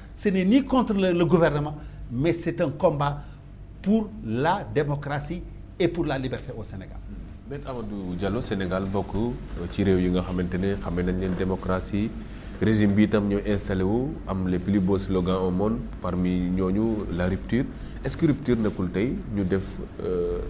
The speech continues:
Speaker 2: de l'autorisation la règle, interdiction ñu def ko exception, parce que loolu moo fi ñàkkoon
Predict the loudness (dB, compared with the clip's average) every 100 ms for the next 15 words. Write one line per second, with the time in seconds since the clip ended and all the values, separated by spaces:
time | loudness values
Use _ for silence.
0 | -4 -2 2 2 2 2 2 2 0 0
1 | 0 0 0 0 -2 -2 -4 -4 -4 -2
2 | -2 -2 -4 -2 -2 -2 -4 -4 -6 -6
3 | -6 -4 -4 -4 -4 0 0 2 0 0
4 | -2 -6